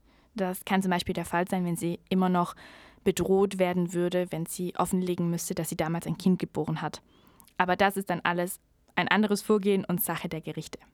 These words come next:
Für diesen aufwendigen Ablauf musste der Bund einige Gesetze ändern, darunter das Schwangerschaftskonfliktgesetz, damit die Beratung zur vertraulichen Geburt möglich ist,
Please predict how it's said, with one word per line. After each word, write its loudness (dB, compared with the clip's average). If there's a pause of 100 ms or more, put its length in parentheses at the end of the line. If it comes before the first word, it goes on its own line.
(880)
Für -6
diesen 0
aufwendigen 0
Ablauf -2
musste 0
der -4
Bund -2
einige 2
Gesetze -4
ändern, -4 (580)
darunter 2
das -2
Schwangerschaftskonfliktgesetz, -4
damit -4
die -12
Beratung 0
zur -4
vertraulichen -2
Geburt -2
möglich -2
ist, -10